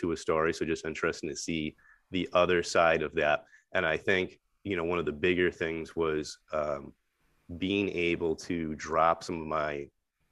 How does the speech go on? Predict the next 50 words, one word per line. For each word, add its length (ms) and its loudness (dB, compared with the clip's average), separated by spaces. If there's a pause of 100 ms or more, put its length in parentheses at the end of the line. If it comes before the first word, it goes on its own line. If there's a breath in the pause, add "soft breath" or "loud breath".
(100)
uh, 160 -8 (220)
hatred, 500 0
frustration, 720 -2
resentment 720 -6
at 240 2
him 200 -8
for 220 -8
not 380 -4
being 240 -6
there 180 -4
when 140 -8
I 80 -6
felt 280 -4
I 60 0
most 300 -8
needed 360 -6 (520 soft breath)
a 100 2
dad, 380 2
and 140 -10
realizing, 440 -2
hey, 160 -4
you 80 -6
know, 100 -8
these 180 -6
are 180 -8 (640)
life 260 4
things 340 0
and, 260 -8
and 200 -12 (100)
this 220 -6
is 60 -12
what 200 -4
goes 220 0
on, 300 -2 (420 soft breath)
um, 460 2
but 120 -4
not 160 0
necessarily 320 0
a 40 -6
personal, 580 -2
uh, 240 0 (220)
moral 420 0
flaw 420 2
or, 80 2
like, 140 -2
something 220 -6
that 120 -6
was 120 -10
done 300 -6
personally, 680 -2